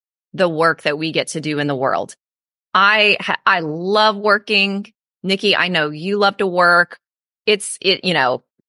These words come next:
m-, Sean, my husband, will tell you, Brighton will tell you, like, it's, it's, it's not rare for me to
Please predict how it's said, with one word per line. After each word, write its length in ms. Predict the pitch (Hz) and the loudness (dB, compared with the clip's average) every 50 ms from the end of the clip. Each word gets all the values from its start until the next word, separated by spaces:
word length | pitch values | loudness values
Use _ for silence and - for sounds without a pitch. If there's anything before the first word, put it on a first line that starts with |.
| _ - - | _ -10 -8
m-, 120 | 180 170 - | -8 -8 -6
Sean, 460 | - - - 240 220 214 220 220 220 220 | -4 -2 2 4 4 4 4 4 4 2
my 140 | 185 175 | 2 2
husband, 280 | 214 196 196 196 208 196 | 2 0 0 0 0 -2
will 80 | 180 185 | -2 -2
tell 240 | - 220 175 175 | 0 0 0 0
you, 280 | 180 180 180 180 180 180 | 2 0 0 0 -2 -2
Brighton 280 | 165 160 160 165 139 170 | 0 0 0 0 0 -2
will 120 | 170 180 | -6 -6
tell 240 | - 196 151 156 160 | -4 -2 -2 -2 -2
you, 160 | 160 165 165 | -2 -4 -2
like, 260 | 143 139 135 127 - - | -2 -2 -2 -4 -10 -8
it's, 260 | - 185 185 - - - - _ - | -6 -6 -6 -6 -8 -16 -14 _ -2
it's, 320 | 190 196 196 - - - _ _ _ - | -2 -2 -2 -4 -12 -14 _ _ _ -2
it's 480 | 185 185 185 - - - - - - - | 0 0 0 0 -2 -4 -4 -6 -8 -8
not 360 | - 151 175 185 202 - - | -4 -2 0 0 0 0 0
rare 360 | 160 170 170 170 180 185 190 190 | 0 0 2 4 4 4 2 2
for 120 | - 202 | 0 -2
me 280 | 180 180 180 180 180 180 | 0 0 2 0 0 0
to 420 | - - 143 131 131 123 110 - | 0 0 0 2 2 0 -2 -6